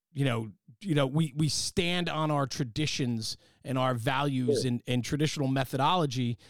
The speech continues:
Speaker 1: I think today more than ever, though, we're willing to be more open-minded than we have been. I think that's what I'm trying to say.
Speaker 2: And you know what, my friend, I, I truly hope so.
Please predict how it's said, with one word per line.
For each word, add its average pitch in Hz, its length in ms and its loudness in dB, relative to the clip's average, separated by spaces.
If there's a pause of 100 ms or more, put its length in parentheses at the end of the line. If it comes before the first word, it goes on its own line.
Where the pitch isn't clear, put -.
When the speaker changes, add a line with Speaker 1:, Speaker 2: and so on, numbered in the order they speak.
(200)
Speaker 1:
I 135 140 0
think 196 300 0
today 165 440 2
more 139 240 4
than 131 160 2
ever, 151 240 4
though, 120 160 0
we're 120 200 0
willing 139 420 2
to 135 100 -6
be 123 220 2
more 127 320 2
open-minded 120 600 0
than 107 140 -2
we 101 80 0
have 98 300 -4
been. 95 180 -16 (140)
I 123 80 -4
think 160 160 -2
that's 135 180 -2
what 113 80 -2
I'm 107 80 0
trying 107 220 -4
to 87 80 -6
say. 90 240 -6 (1400)
Speaker 2:
And 131 100 0
you 143 60 2
know 147 140 0
what, 147 180 0
my 135 100 0
friend, 131 260 0
I, 110 100 0
I 101 180 -4
truly 151 460 0
hope 131 440 0
so. 135 440 0